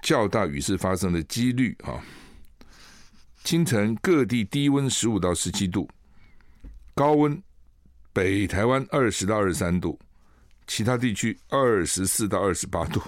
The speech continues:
<laughs>二十到二十八蛮，蛮热了，二十三度还舒服了哈。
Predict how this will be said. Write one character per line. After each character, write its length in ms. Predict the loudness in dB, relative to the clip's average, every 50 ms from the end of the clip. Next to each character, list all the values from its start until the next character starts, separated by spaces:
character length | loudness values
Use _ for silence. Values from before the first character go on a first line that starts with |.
| -6 -10
<laughs> 140 | -10 -10 -8
二 180 | -6 -6 -6 -6
十 140 | -6 -6
到 60 | -4 -4
二 60 | -4
十 80 | -4 -4
八 180 | -4 -4 -4
蛮， 280 | -4 -4 -6 -8 -10 -12 -16 -20 -12 -10
蛮 180 | -8 -8 -6 -6 -4
热 140 | -4 -4 -4
了， 120 | -6 -8 -14 -20 -20 -20 -20 -20 -14 -6
二 160 | -2 0 0
十 60 | 0
三 220 | 2 0 0 0
度 160 | 2 2 0 0
还 220 | 0 -2 -2 -2
舒 220 | 0 0 0 0
服 180 | -2 -2 -6 -8
了 100 | -8 -8
哈。 220 | -8 -8 -8 -8